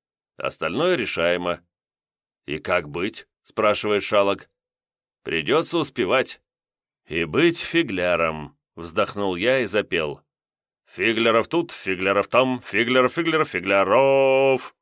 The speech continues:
Махнув всем рукой, прощаясь, выхожу с балкона прямо во враг. Мне на ту сторону оврага и так напрямки удобнее, чем спускаться по тем ненавистным мне ступеням, грозя сломать себе шею.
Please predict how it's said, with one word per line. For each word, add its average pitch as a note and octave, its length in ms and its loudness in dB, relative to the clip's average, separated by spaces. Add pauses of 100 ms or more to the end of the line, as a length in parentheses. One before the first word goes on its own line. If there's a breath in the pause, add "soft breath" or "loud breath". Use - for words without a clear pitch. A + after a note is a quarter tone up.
(840)
Махнув C#3+ 640 -2
всем G#2+ 340 -2
рукой, C#3 460 0
прощаясь, C3 800 0
выхожу G#2 420 0
с F2 60 -8
балкона G2 520 0
прямо F#2+ 320 -2
во F2 160 2
враг. E2+ 400 -4 (400)
Мне C#3 260 0
на C3+ 140 4
ту C3 140 -4
сторону F#2 400 0
оврага A2+ 540 0 (200)
и D3+ 160 -2
так D3 240 0
напрямки A2 420 -2
удобнее, F#2+ 480 0
чем F#2 200 -6
спускаться - 580 -2
по G2 140 -2
тем F#2+ 220 -2
ненавистным F#2+ 540 -4
мне F2 200 -6
ступеням, A#2+ 640 -2 (160 soft breath)
грозя G#2+ 400 0
сломать F#2+ 400 0
себе F#2 240 -4
шею. D2 420 -4